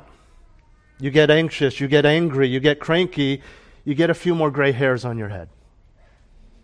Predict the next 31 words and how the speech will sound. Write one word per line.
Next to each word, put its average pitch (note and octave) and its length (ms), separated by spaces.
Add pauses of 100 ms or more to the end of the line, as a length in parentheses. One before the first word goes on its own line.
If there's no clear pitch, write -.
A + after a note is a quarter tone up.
(220)
And D3 100
every A#3 200
single G#3+ 360
person F#3 460
on D#3 180
earth E3 340
faces E3+ 500
these D3 240
challenges. D3 760 (1400)
But F3+ 80
as G3 160
Christians, E3+ 760 (960)
we D#3 140
don't F#3 140
need G3 120
to F#3 80
get C#3 220
those B2 180
gray A#2 220
hairs. F2 500 (1040)
We D3 120
don't E3 140
need F3 160
to F3 60
be E3+ 180
anxious. E3 720
We D3+ 120
don't D#3+ 200
need D3+ 180
to C#3+ 80
worry B2+ 600